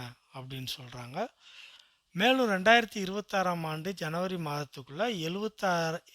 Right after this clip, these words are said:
ஏழாயிரம் அரசு பணியிடங்கள் நிரப்பப்படும் அப்படிங்கிறது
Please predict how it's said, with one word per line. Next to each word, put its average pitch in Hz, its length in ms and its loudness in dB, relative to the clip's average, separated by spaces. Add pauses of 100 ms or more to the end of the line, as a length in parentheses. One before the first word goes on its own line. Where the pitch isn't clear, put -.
(120)
ஏழாயிரம் 156 640 -2 (560)
அரசு 190 500 -2
பணியிடங்கள் 165 500 -4
நிரப்பப்படும் 156 800 -6 (480)
அப்படிங்கிறது 147 720 -6